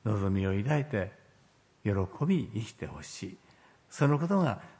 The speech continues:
このところで語られております。戦いの中に置かれている私たちにとっては、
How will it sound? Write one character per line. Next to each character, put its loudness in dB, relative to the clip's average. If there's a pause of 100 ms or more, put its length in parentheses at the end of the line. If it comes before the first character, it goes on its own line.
こ 2
の 2
と -6
こ -6
ろ -2
で 2
語 -6
ら -2
れ -4
て -12
お -4
り -4
ま -4
す。 -8 (840)
戦 6 (160)
い 8
の 6
中 4
に 6
置 4
か 2
れ 4
て 0
い 2
る 2
私 0
た -4
ち -4
に 2
と -2
っ -2
て -6
は、 0